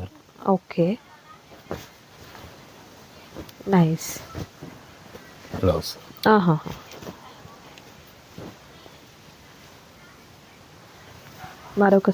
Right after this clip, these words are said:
Speaker 2: సూపర్ కలర్ అండి. ఓకే. గ్రీన్‌కి లైట్ వైలెట్ షేడ్ వచ్చింది.
Speaker 1: కాంబినేషన్స్ డిఫరెంట్‌గా ఉంటాయి.
Speaker 2: మ్మ్.
Speaker 1: ఇవన్నీ డిఫరెంట్ డిఫరెంట్ కాంబినేషన్. చిన్న అయితే ప్లెయిన్ వస్తుంది అన్నమాట.
Speaker 2: ఓకే.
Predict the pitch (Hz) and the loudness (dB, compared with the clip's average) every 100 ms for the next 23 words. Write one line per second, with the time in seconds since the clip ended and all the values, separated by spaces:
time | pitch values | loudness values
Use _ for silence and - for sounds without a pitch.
0 | - 220 196 - 180 170 165 165 175 - | 4 4 4 2 4 4 2 0 -2 -2
1 | - - 202 175 - 247 294 196 196 202 | -8 -8 -6 -2 4 4 4 4 4 4
2 | 202 - 202 190 190 190 - 185 185 185 | 0 4 6 6 6 4 4 2 6 6
3 | 190 - 185 170 165 - 196 262 - - | 6 4 4 4 0 -2 2 2 2 -2
4 | 123 135 170 - 143 104 101 104 98 85 | 4 6 6 6 4 4 2 4 4 4
5 | 78 - - - 220 190 165 98 90 - | 0 -4 -4 2 4 4 4 4 4 0
6 | - - - - - - - - 107 - | -16 -20 -20 -20 -20 -20 -20 -4 0 4
7 | 113 98 107 - 101 92 - - 147 151 | 4 6 4 4 4 4 2 2 4 6
8 | 135 165 170 - 120 104 - 95 82 160 | 6 4 4 6 6 6 2 -2 -2 2
9 | 190 185 - | 2 2 -2